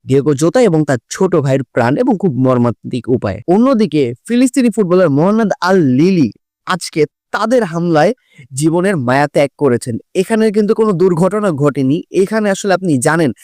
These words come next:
কি হয়েছিল, যেরকম নৃশংসতা চলতেছে সেইখানে, তো তার একটা ভিকটিম হয়েছেন এই ফুটবলার। তো একই দিনে দুটা খুব বাজে বাজে ইনসিডেন্ট আমরা ফুটবল বিশ্বে দেখতে পেয়েছি, যেটা আসলে কোনোভাবেই কাম্য নয়। তো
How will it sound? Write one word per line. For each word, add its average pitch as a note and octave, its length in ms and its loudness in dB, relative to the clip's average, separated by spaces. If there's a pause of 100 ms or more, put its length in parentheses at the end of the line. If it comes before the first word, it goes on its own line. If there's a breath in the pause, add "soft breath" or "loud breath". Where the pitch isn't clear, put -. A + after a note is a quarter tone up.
(240 loud breath)
কি G3+ 100 -2
হয়েছিল, D#3 640 0 (840 soft breath)
যেরকম F3 420 0
নৃশংসতা G3+ 960 0
চলতেছে B3 520 0
সেইখানে, D#3 520 0 (380)
তো D3+ 60 -10 (100)
তার G3 240 -2
একটা G3+ 220 -2
ভিকটিম D#3+ 420 0
হয়েছেন F3 280 0
এই E3+ 180 2
ফুটবলার। C#3+ 520 0 (220 loud breath)
তো - 120 -8
একই F3 320 -2
দিনে F3 240 2
দুটা D3+ 360 0 (260 loud breath)
খুব C#3 220 -4
বাজে E3 280 0
বাজে G#3 220 2
ইনসিডেন্ট G3 420 0
আমরা D3 180 0
ফুটবল D#3+ 440 0
বিশ্বে D#3 300 0
দেখতে C3+ 280 -2
পেয়েছি, C3 320 0
যেটা D#3+ 380 2
আসলে D#3+ 360 0 (260 loud breath)
কোনোভাবেই E3 560 0
কাম্য C#3+ 320 -2
নয়। A#2 140 0
তো C3+ 100 -6